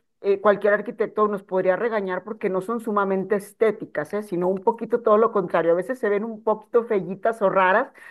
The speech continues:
hay como que una cosa de plástico pegada a los edificios. Pero yo tuve una, una en particular,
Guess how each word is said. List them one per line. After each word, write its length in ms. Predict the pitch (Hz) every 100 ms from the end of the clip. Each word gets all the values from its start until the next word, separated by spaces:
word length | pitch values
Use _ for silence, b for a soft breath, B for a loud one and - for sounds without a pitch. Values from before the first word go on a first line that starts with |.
| 254
hay 180 | 185 190
como 240 | 190 220 214
que 120 | 190
una 320 | 185 202 202
cosa 240 | 202 202
de 80 | 214
plástico 540 | 208 202 190 202 202 -
pegada 340 | 185 156 165
a 40 |
los 180 | 180 180
edificios. 500 | 202 196 285 - 165 B B B B -
Pero 460 | 254 247 247 220
yo 200 | 214 269
tuve 240 | 294 302 311
una, 240 | 277 294
una 280 | - 240 254
en 140 | 254
particular, 920 | 254 240 - 208 - 196 196 202 -